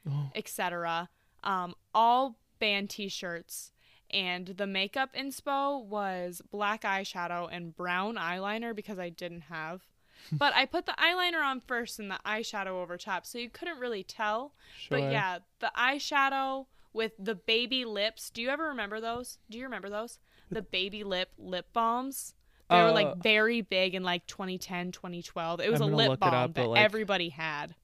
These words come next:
Speaker 1: I think I do remember.
Speaker 2: But I had the one that was tinted hot pink, and I always wore that with my concealer, and I would tease my hair, my fried ass fucking hair up. And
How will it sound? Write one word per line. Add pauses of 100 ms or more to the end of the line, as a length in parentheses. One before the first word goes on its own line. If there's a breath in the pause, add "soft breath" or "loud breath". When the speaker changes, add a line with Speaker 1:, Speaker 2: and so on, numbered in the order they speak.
Speaker 1:
I
think
I
do
remember.
Speaker 2:
But
I
had
the
one
that
was
tinted
hot
pink, (440 soft breath)
and
I
always
wore
that
with
my
concealer,
and
I
would
tease
my
hair,
my (160)
fried
ass
fucking
hair
up. (340 loud breath)
And